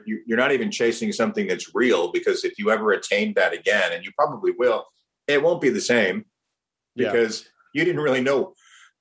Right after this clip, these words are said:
Speaker 1: what it was when you were in it. <laughs> You
Speaker 2: Right.
Speaker 1: know?
Speaker 2: Right.
Speaker 1: It's like
Speaker 2: Yeah. I, I, I often think about that, that it's, it, I, I think it's better than to have that, like, meteoric rush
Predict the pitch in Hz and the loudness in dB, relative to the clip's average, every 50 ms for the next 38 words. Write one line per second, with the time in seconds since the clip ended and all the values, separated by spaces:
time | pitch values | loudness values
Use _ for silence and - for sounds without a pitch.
0 | _ _ - 139 143 143 139 123 127 127 127 127 127 131 135 131 131 127 120 110 | _ _ -6 -2 0 0 0 0 0 0 0 0 0 0 -2 0 2 2 2 2
1 | 117 - - 95 - - _ - - - - - - - - - - 349 - - | 2 2 0 -2 -4 -8 _ -14 -12 -12 -10 -12 -12 -16 -10 -4 -2 -2 -2 0
2 | - - 139 147 147 - - - - 226 - - - - 156 - - 135 143 156 | 0 2 4 4 4 2 0 0 -2 -2 -2 -2 -2 -2 -2 -2 0 0 2 2
3 | 156 147 - - 190 190 - - - - 170 - - 147 175 185 175 165 175 185 | 2 0 0 -4 -6 -6 -6 -4 0 0 0 0 -2 -4 -2 0 2 2 0 0
4 | - 170 185 202 196 196 208 202 185 185 185 202 202 220 196 170 196 190 190 180 | -2 -2 0 0 2 2 0 0 -2 -2 -2 -2 -2 -4 -6 -6 -6 -4 -2 -2
5 | 160 143 - 160 147 147 147 - 156 147 151 147 - - - - - _ _ - | -2 -2 0 0 0 0 2 0 0 0 0 0 -4 -8 -12 -14 -16 _ _ -20
6 | - - _ _ _ _ - 151 151 151 151 - - _ _ _ - 147 160 156 | -20 -20 _ _ _ _ 0 0 0 0 0 -4 -20 _ _ _ -6 -4 -4 -4
7 | - - 139 139 - 220 202 - 180 139 - 127 127 123 127 131 117 110 - 165 | -2 -2 -4 -2 0 -2 -2 -2 -2 -4 -6 -6 -14 -14 -14 -16 -12 -4 0 2
8 | 180 196 202 208 208 208 214 - - - - _ _ _ _ _ _ _ _ _ | 2 2 2 2 2 0 0 -2 -4 -12 -20 _ _ _ _ _ _ _ _ _
9 | _ _ _ - 123 147 147 139 147 139 131 147 165 160 156 139 143 135 151 147 | _ _ _ -6 -2 -2 -2 0 -2 -4 -2 0 0 0 0 0 -2 -2 0 0
10 | 147 151 151 147 139 135 135 135 135 139 147 165 185 180 180 170 165 165 170 170 | 0 -2 -4 -2 -2 -2 -2 -6 -10 -12 -8 -8 -6 -4 -2 0 0 2 2 2
11 | 170 165 165 - 131 123 123 131 160 170 170 - - - - | 0 0 -4 -8 -8 -4 -2 0 0 -2 -2 -6 -10 -10 -12